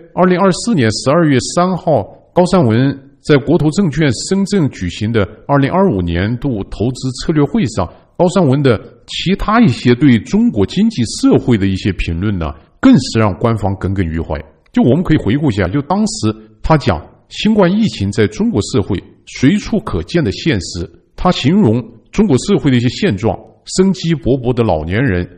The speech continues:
死气沉沉的青年人，生无可恋的中年人。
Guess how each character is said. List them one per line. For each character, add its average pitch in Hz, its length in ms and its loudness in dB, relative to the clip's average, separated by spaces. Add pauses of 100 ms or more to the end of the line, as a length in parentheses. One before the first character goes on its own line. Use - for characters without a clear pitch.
(140)
死 - 400 -8
气 - 180 -4 (140)
沉 117 160 -8
沉 107 180 -8
的 107 100 -2
青 - 240 -4
年 113 160 2
人， 82 240 -4 (440)
生 254 180 2
无 170 180 2
可 110 220 -4
恋 120 240 0
的 98 100 0
中 226 280 0
年 92 180 0
人。 71 220 -8